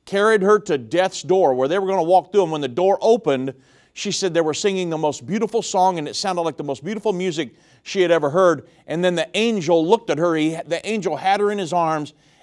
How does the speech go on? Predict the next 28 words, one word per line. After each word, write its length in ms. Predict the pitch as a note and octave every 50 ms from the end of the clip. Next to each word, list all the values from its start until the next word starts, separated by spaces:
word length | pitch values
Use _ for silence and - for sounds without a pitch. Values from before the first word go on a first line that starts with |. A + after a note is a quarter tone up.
| _ -
and 180 | - E3 D3+ D3
he 160 | E3 F3 F3+
said, 440 | E3+ - - F3+ E3 D3+ C#3 A#2+ - _ _ _ _ _ _ _ _ _ -
"It's 240 | D3+ D3 C#3+ - C#3+
not 280 | C#3+ D3+ D#3 E3 -
your 200 | D3+ D#3 D#3+ D#3+
time 500 | C#3 - - F3 F3 E3+ D#3 C#3+ C3+ C3
to 80 | B2 A#2+
go 300 | G#2+ G#2+ C#3+ C#3+ C3+ C3
yet." 360 | A#2 G#2+ G#2+ G2+ G2+ - _ _ _ _ _ _ _ -
And 140 | D#3 D#3
he 80 | D3+ C#3
took 320 | - - - A3+ A#3 -
her 80 | F#3 D#3+
back 340 | D3 D#3+ E3 E3 E3 - -
and 220 | C#3 C3+ C3 C3+
laid 300 | C3+ C#3+ D#3+ F3 F3+ E3+
her 160 | F3 F3+ F#3
on 240 | - - D3+ D#3 D3+
the 120 | C#3+ C3+ B2
bed, 600 | A2 A#2+ E3+ F#3+ F3 C#3 A#2+ A#2+ B2+ C3 B2 - _ _ _ _ _ _ _ -
the 140 | D3 C#3+ B2+
door 360 | A2 C3 E3+ F#3+ G#3 A3 F#3+
shut, 640 | - - - - - A3 G#3+ E3 C#3 - _ _ _ _ _ _ _ _ _ _ _ _ _ _ _ _ _ _ _ _ _ -
and 140 | C3+ B2+
she 180 | - - - C#3+
woke 400 | B2 A2+ A#2 C#3+ D#3 D3+ D3+ -
up. 160 | C3+ G2+ -